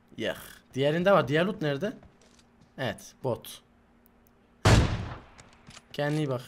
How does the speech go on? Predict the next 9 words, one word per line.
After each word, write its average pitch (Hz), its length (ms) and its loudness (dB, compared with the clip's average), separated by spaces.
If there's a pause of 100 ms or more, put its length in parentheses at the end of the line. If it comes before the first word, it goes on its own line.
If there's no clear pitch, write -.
(340)
Alana 135 340 2
falan 156 340 2
ölüyorlar. 110 440 -2
Kafayı 143 360 -2
yiyeceğim 107 460 -4
ya. 98 360 -6 (2500)
O 165 120 0
ne 196 120 2
lan? 208 240 4